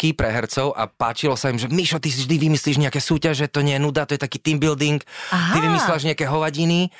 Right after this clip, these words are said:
Speaker 1: v úvodzovkách", aby tam, ja cítim, kedy je to také, že nudné.
Speaker 2: Mhm.
Speaker 1: A, a v-, vtedy som vlastne, e, začal rozmýšľať, že keď to robím takto v súkromí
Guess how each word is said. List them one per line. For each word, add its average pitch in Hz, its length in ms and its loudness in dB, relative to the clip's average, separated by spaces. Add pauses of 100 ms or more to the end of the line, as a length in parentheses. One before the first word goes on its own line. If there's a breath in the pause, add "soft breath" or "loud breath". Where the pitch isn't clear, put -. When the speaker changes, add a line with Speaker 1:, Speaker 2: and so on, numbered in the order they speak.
(140 loud breath)
Speaker 1:
v - 80 -4
úvodzovkách", 147 680 0
aby 143 180 -2
tam, 156 160 -2 (280 loud breath)
ja 143 100 0
cítim, 165 320 0
kedy 156 260 0
je 147 140 2
to 156 120 0
také, 151 320 -2
že 139 200 -2
nudné. 123 520 0
Speaker 2:
Mhm. 196 340 2
Speaker 1:
A, 120 100 0 (140)
a 117 100 -2
v-, 110 100 -14 (360)
vtedy 165 260 -4
som 170 220 0
vlastne, 139 400 0
e, 123 220 0
začal 139 440 0
rozmýšľať, 131 420 0
že 120 120 0 (260 loud breath)
keď 143 180 -2
to - 140 0
robím 185 220 0
takto 147 220 -2
v - 100 -4
súkromí 120 460 0